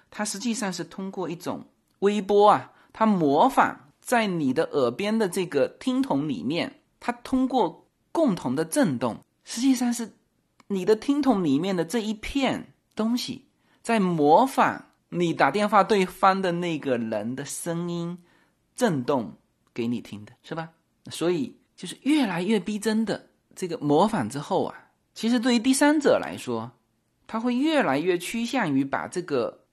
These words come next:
这个复制的心智模拟出来的这个人当成那个本能。啊，当然这里面我们今天是开脑洞哈，我们今天不是在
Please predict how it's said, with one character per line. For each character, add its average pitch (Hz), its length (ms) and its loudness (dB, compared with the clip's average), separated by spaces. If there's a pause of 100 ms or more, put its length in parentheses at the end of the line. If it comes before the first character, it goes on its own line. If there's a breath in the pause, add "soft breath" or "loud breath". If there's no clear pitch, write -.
这 175 120 -6
个 180 80 -6
复 220 400 -6
制 214 280 0
的 120 160 0
心 156 320 -6
智 143 380 -6 (120)
模 147 260 4
拟 226 200 2
出 170 140 -6
来 127 120 -2
的 123 100 -4
这 143 100 -6
个 131 100 -2
人 110 440 -2
当 214 280 0
成 123 320 -6
那 208 160 0
个 117 160 -6
本 - 240 -10
能。 67 100 -12 (380)
啊， - 80 -8
当 196 140 0
然 202 100 2
这 240 100 2
里 175 100 0
面 156 340 -4 (140)
我 143 160 0
们 151 100 2
今 220 160 2
天 240 100 6
是 233 80 0
开 240 220 -2
脑 117 220 4
洞 202 240 4
哈， 113 260 -8 (640 soft breath)
我 147 80 -2
们 170 100 2
今 220 160 4
天 233 200 6
不 151 200 2
是 190 300 4
在 135 600 0